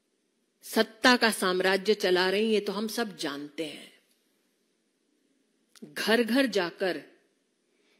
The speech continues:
ममता के गुंडे अब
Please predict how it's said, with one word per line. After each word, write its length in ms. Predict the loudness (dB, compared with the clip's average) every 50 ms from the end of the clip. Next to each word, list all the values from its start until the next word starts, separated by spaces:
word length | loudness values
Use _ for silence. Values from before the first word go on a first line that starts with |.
| _ _ -4
ममता 400 | 0 2 4 4 4 6 4 4
के 160 | 6 6 4
गुंडे 840 | 4 4 2 2 2 4 4 2 6 6 8 8 6 4 2 -4 -14 -20 _ _ _ _ _ _ _ _ _ _ _ _ _ _ _ _ _ _ _ _ _ _ _ _ _ _ _ _ _ _
अब 60 | -20